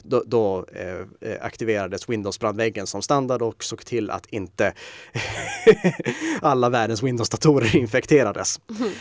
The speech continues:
Speaker 1: Eh, men, eh, kort och gott, eh, e-, en brandvägg används för att, eh, separera någonting. Eh, det, det kan vara separera ditt nätverk från internet eller separera din dator från nätverket för att filtrera, blockera anslutningar så att inte allting är exponerat.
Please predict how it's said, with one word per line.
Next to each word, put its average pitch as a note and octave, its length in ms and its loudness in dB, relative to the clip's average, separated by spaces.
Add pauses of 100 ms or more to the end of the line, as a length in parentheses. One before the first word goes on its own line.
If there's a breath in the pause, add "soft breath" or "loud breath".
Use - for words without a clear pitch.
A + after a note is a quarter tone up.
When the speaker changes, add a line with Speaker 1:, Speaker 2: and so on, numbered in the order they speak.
(280 loud breath)
Speaker 1:
Eh, C3+ 280 6
men, E3 200 6
eh, F3 300 6 (120)
kort - 240 2
och F#3 60 6
gott, F3 200 4 (120)
eh, C#3+ 60 6
e-, C#3+ 800 4
en E3 180 4
brandvägg D#3+ 560 4
används C#3 400 2
för B2 220 4
att, A#2 280 -2
eh, B2 100 -2 (380)
separera B2+ 760 2
någonting. G2+ 480 -6
Eh, G#2 180 -6
det, C3 180 -2
det D3 100 2
kan D3 180 -2
vara C#3 220 4
separera B2+ 560 0
ditt A2 220 -4
nätverk D3 520 2
från C3 240 0
internet B2 440 -2
eller B2+ 400 2
separera A2 460 -2
din G#2+ 180 -6
dator C3+ 380 2
från G2+ 240 -4
nätverket G2+ 600 -6
för - 80 -4
att B2 100 -6
filtrera, C3 580 0
blockera A2 440 0
anslutningar G2+ 680 -4
så G#2 120 -6
att G2 120 -6
inte G2+ 240 -6
allting G#2+ 540 -2
är F#2+ 160 -4
exponerat. - 720 -8